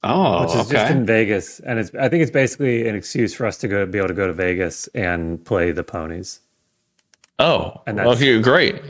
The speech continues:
Speaker 3: Yeah, yeah, I would love to.
Speaker 2: Yeah.
Speaker 1: Yeah.
Speaker 2: Also, I mean, like, a, like, Twitch things happening at the same time, but really, we're just gonna go and sneak off and go play the, the Bubble Bobble or, like, the
Speaker 1: TwitchCon.
Speaker 2: Boggle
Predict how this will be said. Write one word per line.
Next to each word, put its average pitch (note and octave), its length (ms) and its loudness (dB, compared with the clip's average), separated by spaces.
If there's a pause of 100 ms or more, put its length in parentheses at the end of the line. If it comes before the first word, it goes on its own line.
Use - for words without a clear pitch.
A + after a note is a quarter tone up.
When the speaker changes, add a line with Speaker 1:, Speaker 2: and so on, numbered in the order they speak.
Speaker 3:
Yeah, C3 180 4
yeah, G2+ 380 2
I F2+ 40 2
would G2+ 100 6
love B2 240 2
to. E2 260 0 (180)
Speaker 2:
Yeah. - 160 -8
Speaker 1:
Yeah. G#2+ 100 2
Speaker 2:
Also, B2+ 200 0
I G#2+ 40 0
mean, G#2+ 160 -2
like, F#2+ 160 -4
a, F#2 140 -4 (220)
like, B2 180 -10
Twitch - 260 -8
things E2 260 -10
happening F2 320 -8
at E2+ 60 -8
the F#2 60 -12
same E2+ 180 -6
time, E2 180 -6
but G#2+ 120 -2
really, G2+ 280 4
we're F#2 120 2
just F2 180 -4
gonna F2+ 160 -2
go E2+ 160 0
and D#2+ 100 -8
sneak F2+ 260 -4
off E2 280 -4
and F2+ 320 -8
go F#2 200 0
play E2 300 -4
the, E2 260 -4 (720)
the G2 200 0
Bubble F2+ 460 0
Bobble F2 240 2
or, - 40 6
like, F2 40 0
the F#2 160 0
Speaker 1:
TwitchCon. F2 380 -2
Speaker 2:
Boggle F2 640 -2